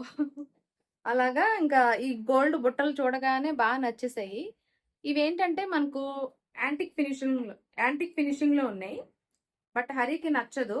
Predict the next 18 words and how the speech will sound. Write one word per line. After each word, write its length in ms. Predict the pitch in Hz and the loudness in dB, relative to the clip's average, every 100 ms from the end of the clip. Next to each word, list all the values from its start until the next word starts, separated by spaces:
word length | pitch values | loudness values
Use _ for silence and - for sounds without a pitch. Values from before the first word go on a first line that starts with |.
| - | -4
అందుకని 440 | 285 254 254 269 262 | -4 -4 -2 0 0
చెప్పేసి 380 | 262 254 262 311 | 0 0 0 -2
నేను 260 | 254 226 202 190 - _ _ _ _ _ _ | -4 -6 -8 -10 -16 _ _ _ _ _ _
ఫినిషింగ్ 400 | 285 294 320 311 | 0 2 2 0
తీపిచ్చేసాను 580 | 285 285 277 285 277 208 | 0 -6 -4 -6 -4 -4
అన్నమాట. 400 | 185 165 156 - 247 392 - _ _ _ | -4 -8 -10 -6 -4 -4 -10 _ _ _
టెంపుల్ 280 | 277 269 302 | -4 -2 -2
ఫినిషింగ్ 460 | 285 269 262 285 262 | 0 -2 0 -2 0
కానీ 280 | 254 240 240 240 | 0 0 0 -2
యాంటిక్ 400 | 240 233 247 254 | -2 -4 -6 -4
కానీ 240 | 240 240 285 | -2 0 0
హరికి 360 | 269 226 247 254 | -2 -2 -2 -4
నచ్చవు 320 | 202 - 233 | -6 -6 -8
అన్నమాట. 360 | 214 185 175 - | -8 -12 -16 -10
అందుకోసం 440 | 196 202 226 226 240 | -10 -8 -8 -6 -4
అని 140 | 233 | -4
చెప్పేసి 340 | 233 226 240 320 | -6 -6 -2 0
నేను 240 | 277 233 | 0 -4